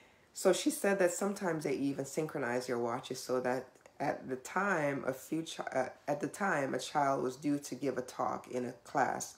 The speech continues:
or take a test, they could each say a prayer for each other at the very moment.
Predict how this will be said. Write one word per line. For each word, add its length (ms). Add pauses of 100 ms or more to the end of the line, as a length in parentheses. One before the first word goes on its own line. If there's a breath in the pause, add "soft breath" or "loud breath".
(420 loud breath)
or 100
take 300
a 40
test, 360
they 80
could 260
each 200
say 220
a 60
prayer 380
for 160
each 260
other 220
at 220
the 40
very 280
moment. 500